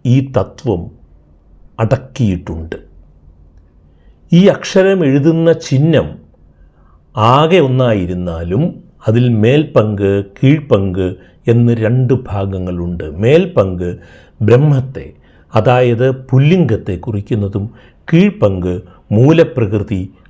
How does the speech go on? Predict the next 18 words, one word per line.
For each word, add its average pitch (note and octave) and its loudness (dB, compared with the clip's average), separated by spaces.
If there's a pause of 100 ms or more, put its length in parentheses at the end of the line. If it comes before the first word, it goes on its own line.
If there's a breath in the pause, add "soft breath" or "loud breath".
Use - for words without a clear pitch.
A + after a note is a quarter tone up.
അതായത് G#2 0
സ്ത്രീലിംഗത്തെ A2 -2 (120)
കുറിക്കുന്നതുമാകുന്നു. F#2+ -4 (1120 soft breath)
ഈ A2 4
രണ്ടു B2+ 4
പങ്കും C3+ -2 (220 soft breath)
വെവ്വേറെ D#3+ 4
ഇരിക്കുന്ന B2 -2
അവസരത്തിൽ F#2 -2 (380 soft breath)
അവയ്ക്ക് G#2+ 2 (380 loud breath)
ഈ G2+ 2
ലിംഗവ്യത്യാസ-, A2+ 0
ഈ A2+ 0 (200)
ലിംഗവ്യത്യാസമോ A2+ 0 (680 loud breath)
വാക്യവാചക A#2+ 0
പ്രപഞ്ചം A#2 -2
സൃഷ്ടിക്കാനുള്ള G2+ -4
ശക്തിയോ F2+ -8